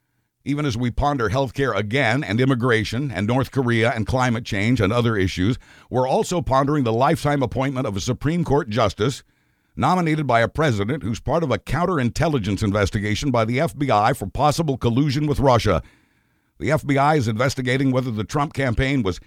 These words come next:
in cahoots with Russia's meddling in our election process and has been since July.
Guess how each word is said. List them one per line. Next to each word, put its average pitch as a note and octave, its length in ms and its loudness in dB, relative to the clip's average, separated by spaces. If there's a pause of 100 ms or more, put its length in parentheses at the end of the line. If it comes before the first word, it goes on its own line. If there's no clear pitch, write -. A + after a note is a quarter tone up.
(160)
in D3 240 0
cahoots B2+ 600 0
with G#2 160 0
Russia's C3 480 0
meddling A2 540 4
in G#2+ 100 2
our G#2+ 100 4
election B2 460 2
process G#2 560 2
and G2+ 100 -4
has B2+ 300 2
been D3 240 2
since C#3 260 -2
July. A2 720 4